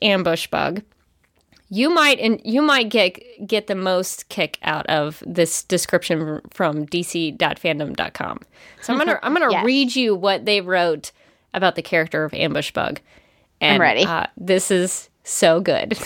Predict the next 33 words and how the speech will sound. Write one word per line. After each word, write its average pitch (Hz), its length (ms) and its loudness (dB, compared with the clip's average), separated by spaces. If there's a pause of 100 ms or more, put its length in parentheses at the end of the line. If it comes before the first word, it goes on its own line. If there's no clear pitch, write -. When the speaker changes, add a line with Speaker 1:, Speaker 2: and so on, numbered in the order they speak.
(160)
Speaker 1:
<laughs> 254 360 2
Okay. 214 380 2 (380)
So - 220 2
they 330 180 4
say, 226 340 2 (360)
"Ambush 392 460 4
Bug 208 300 2
is 202 120 -2
a 175 80 2
well-meaning 190 680 4
but 165 240 0
incompetent 214 880 -2
adventurer 185 840 0
who 254 220 2 (120)
vaguely 359 560 2
fights 294 380 2
crime 247 460 2
and 208 200 -2
probably 269 600 4
suffers 208 460 2
from 180 220 0
mental 170 320 -2
illness. 233 560 2 (500)
His 277 180 2
powers 415 380 4
include 269 340 2
teleportation 247 920 2
and 202 200 0
dumb 143 280 0
luck, 190 320 2 (300)
as 202 220 2
well 269 320 4
as 202 260 4